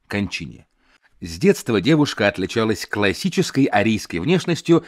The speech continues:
и достаточно хорошими актерскими данными, поэтому нет ничего удивительного в том, что, бросив школу, Рената Мюллер записалась на курсы актерского мастерства.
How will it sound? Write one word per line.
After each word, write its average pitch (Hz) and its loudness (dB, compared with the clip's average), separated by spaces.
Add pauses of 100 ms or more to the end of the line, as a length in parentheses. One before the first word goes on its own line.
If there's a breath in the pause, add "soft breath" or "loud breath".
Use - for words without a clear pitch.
(100)
и 180 -2
достаточно 139 0
хорошими 107 -2
актерскими 117 0
данными, 76 0 (200 soft breath)
поэтому 123 2
нет 147 0
ничего 143 0
удивительного 107 0
в - -14
том, 90 2 (140 loud breath)
что, - -2
бросив 117 2
школу, 127 0 (100)
Рената 107 0
Мюллер 170 2 (160 soft breath)
записалась 104 -2
на 82 -6
курсы 151 2
актерского 98 -6
мастерства. 101 -6